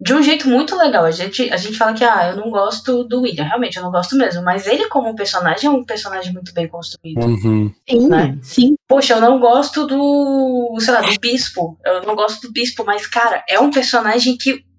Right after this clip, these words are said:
Speaker 1: você vê, você, ele se encaixa muito bem no papel que ele, que ele faz
Speaker 2: Exato.
Speaker 1: ali.
Speaker 3: Uhum.
Speaker 1: E a gente vai con-,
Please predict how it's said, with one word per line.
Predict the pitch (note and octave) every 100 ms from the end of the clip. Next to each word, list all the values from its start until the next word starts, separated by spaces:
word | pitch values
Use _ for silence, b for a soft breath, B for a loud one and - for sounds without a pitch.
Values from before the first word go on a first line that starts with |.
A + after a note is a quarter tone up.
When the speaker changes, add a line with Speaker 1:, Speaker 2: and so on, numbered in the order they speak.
| _
Speaker 1:
você | A3 A#3 C4+
vê, | A#3+ F3 F#3+ C#4 E4
você, | G#3 - B3 B3 -
ele | A3+ D4+
se | D#4
encaixa | D#4 B3 D4+ -
muito | D#4+ C4 A#3+
bem | G#3+ G#3+
no | G#3+
papel | G3+ G3+ F#3+
que | F#3
ele, | F#3+ F3+ F#3 F3+ _
que | -
ele | A2
faz | A2 G#2 F#2 G2
Speaker 2:
Exato. | G#2
Speaker 1:
ali. | D#3+ D#3 - _ _ _ _ _
Speaker 3:
Uhum. | G#3+ B3 G3 G#3
Speaker 1:
E | A3
a |
gente | B3 C#4+ C#4+
vai | B3+ D4+ -
con-, | -